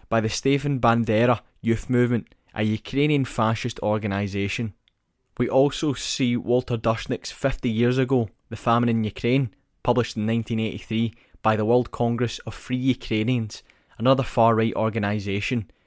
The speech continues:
used as a major reference to so-called academics in an attempt to legitimise the claim of the Holodomor.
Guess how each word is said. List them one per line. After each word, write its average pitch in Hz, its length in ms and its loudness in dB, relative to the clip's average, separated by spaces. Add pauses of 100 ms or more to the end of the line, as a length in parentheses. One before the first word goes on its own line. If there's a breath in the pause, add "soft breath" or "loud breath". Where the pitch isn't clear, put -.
used 123 440 4 (260 loud breath)
as 110 120 -6
a 113 60 2
major 120 320 4
reference 113 640 -2 (240 soft breath)
to 110 120 -6
so-called 110 600 0
academics 104 800 -4 (200 loud breath)
in 104 60 -4
an 104 80 -2
attempt 110 420 -4
to - 80 -8
legitimise 107 680 -2
the 98 80 -10
claim 107 520 -4 (240 loud breath)
of 101 120 -8
the 104 60 -2
Holodomor. 104 580 -2